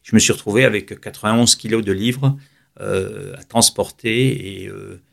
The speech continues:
qu'Elal a fini par accepter d'ailleurs. Et, euh, je dirais qu'il a été un maître pour moi parce qu'il se situait vraiment, il était un érudit,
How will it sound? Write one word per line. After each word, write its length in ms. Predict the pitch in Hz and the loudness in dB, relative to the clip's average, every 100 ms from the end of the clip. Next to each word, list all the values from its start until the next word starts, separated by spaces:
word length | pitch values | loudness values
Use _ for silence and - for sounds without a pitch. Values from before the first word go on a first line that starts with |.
| _ | _
qu'Elal 320 | - 101 110 117 | 4 6 6 2
a 20 | |
fini 240 | - 107 | 0 -4
par 120 | 101 | -2
accepter 460 | 95 - 98 - 120 | -6 -4 -6 -4 -2
d'ailleurs. 420 | 104 95 107 151 151 _ _ _ _ _ - | -2 2 2 2 -2 _ _ _ _ _ -6
Et, 180 | 101 104 | 0 2
euh, 140 | 101 | 2
je 100 | 95 | -2
dirais 220 | 104 123 | -2 0
qu'il 120 | 139 | 2
a 40 | 117 | 2
été 180 | 107 123 | 2 0
un 140 | 120 | 2
maître 340 | 131 139 139 | 4 4 2
pour 220 | 110 - 101 | -4 -6 -4
moi 320 | 113 135 147 | 0 2 2
parce 180 | 131 - | -2 -4
qu'il 120 | 107 | 0
se 160 | - | 0
situait 340 | 110 135 139 127 | 0 -4 2 2
vraiment, 500 | 95 117 123 127 127 | 2 0 2 2 2
il 80 | 113 | 0
était 200 | 110 110 | 0 2
un 120 | 110 | 4
érudit, 600 | 123 113 123 127 151 | 4 4 2 2 0